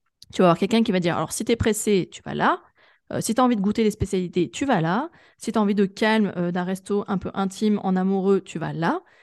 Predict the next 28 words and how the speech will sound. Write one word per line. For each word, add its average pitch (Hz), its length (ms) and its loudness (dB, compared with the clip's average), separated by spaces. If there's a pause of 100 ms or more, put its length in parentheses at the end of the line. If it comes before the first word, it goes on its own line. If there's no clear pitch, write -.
(240)
Et 190 80 2
l-, 185 340 0
et, 196 220 0
et - 20 4
là, 226 200 0
on 277 60 -2
a 175 100 0
vraiment 208 300 0
clairement 220 380 -4
un 175 80 -2
vrai 190 220 -6
conseil, 214 680 -4
euh, 151 380 -4
de 160 140 -4
local, 180 460 0 (180)
d'un 160 180 -2
habitant. 170 400 -4 (500)
Et, 170 220 2
euh, 139 300 -2 (200)
rien 220 180 4
qu'effectivement 214 680 2
pour 175 200 -8
ça, 262 320 0
je 254 100 -8
leur 185 100 -2
dis 170 120 -6
toujours, 220 320 -4 (400)
euh, 180 120 0